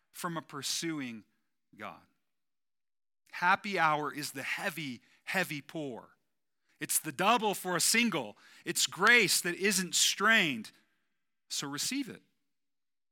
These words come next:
All of it. Amen? Let's pray. God, help us as, uh, we come to the table to remember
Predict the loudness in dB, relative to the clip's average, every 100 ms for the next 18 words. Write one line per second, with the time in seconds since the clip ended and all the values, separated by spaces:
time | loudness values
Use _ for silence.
0 | _ _ -4 -4 -4 -10 -16 _ _ _
1 | _ _ _ _ _ _ _ -12 -8 -6
2 | -8 _ _ _ _ _ _ _ _ _
3 | _ _ _ -18 -18 -18 _ _ _ -20
4 | -20 -20 -20 -8 -4 -2 -2 -4 -4 -8
5 | -12 -10 -8 -10 -12 -14 -12 -10 -10 -10
6 | -10 -10 -8 -10 -12 -10 -10 -8 -8 -8
7 | -10 -12